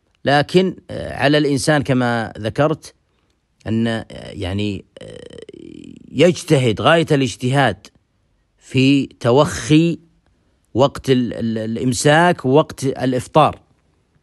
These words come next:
لا يستعجل في الفطر قبل غروب، قبل تحقق غروب الشمس والتأكد من ذلك، وكذلك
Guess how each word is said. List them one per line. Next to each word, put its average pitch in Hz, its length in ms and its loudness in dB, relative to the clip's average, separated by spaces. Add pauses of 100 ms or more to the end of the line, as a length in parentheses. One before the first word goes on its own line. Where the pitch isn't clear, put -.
(200)
لا 139 180 2
يستعجل 147 560 -2
في 113 120 -2
الفطر 147 480 -2 (1900)
قبل 143 280 2
غروب، 139 380 0
قبل 139 400 -4
تحقق 127 560 -6
غروب 123 200 -2
الشمس 107 380 -8
والتأكد 120 480 -6
من 113 180 -4
ذلك، 87 500 -6 (2000)
وكذلك 139 1120 0